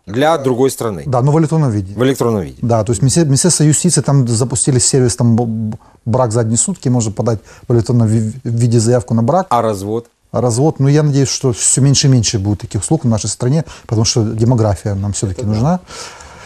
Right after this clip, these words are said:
Speaker 2: Да, ну, если это, если серьёзно. А вообще услуг очень много. Даже когда была, м,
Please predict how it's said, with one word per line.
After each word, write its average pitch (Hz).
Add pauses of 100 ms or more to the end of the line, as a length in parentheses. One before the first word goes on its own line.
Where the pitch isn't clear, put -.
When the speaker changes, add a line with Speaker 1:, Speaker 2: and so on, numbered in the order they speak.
Speaker 2:
Да, 117
ну, 143
если 127
это, 113 (180)
если 123
серьёзно. 113 (520)
А 143
вообще 143
услуг 196
очень 165
много. 123
Даже 131
когда 147
была, 135
м, 131